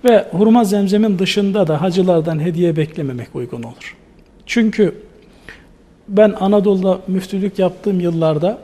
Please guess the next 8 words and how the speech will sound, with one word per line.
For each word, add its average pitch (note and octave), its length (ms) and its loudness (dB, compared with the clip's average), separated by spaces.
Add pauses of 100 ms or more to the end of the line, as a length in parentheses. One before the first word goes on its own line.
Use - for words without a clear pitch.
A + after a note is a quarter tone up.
(840)
bazı G3 520 2
zevat-ı F3+ 500 0
kiramla F3 480 -2
konuşuyordum. E3 760 -4 (640)
"Sizin A3+ 340 -2
maddi F#3+ 440 -4
durumunuz E3 580 -4
iyi, C3 240 -8